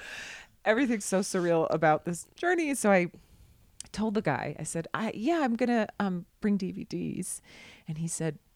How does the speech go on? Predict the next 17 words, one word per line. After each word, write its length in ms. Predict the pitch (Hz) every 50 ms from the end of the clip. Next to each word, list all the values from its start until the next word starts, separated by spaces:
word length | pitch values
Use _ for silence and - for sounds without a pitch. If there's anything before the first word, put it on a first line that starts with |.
| _ - -
"Why 200 | - 180 208 233
don't 120 | 269 294
you 120 | - 262 254
go 180 | - 254 240 226
in 100 | 202 214
<laughs> 140 | - - -
person?" 680 | 262 269 - - - - - - - 233 - - 226 - - - _ - - 277 - - 339 -
<laughs> 1300 | - 214 - - - 208 - - _ - - _ _ - - _ - - - - - - - - 220 208
And 200 | 240 247 277 302
then 360 | 311 320 320 311 320 302 - - _ _ _ _ _
the 120 | 185 208 214
most 220 | 214 214 226 -
intimidating 720 | 220 208 - - - - 262 285 320 294 285 247 214 190
part 360 | - 185 175 151 147 135 -
was 280 | - 147 143 143 - - _
the 80 | - 139
training 640 | - - - - 156 147 147 147 143 139 139 139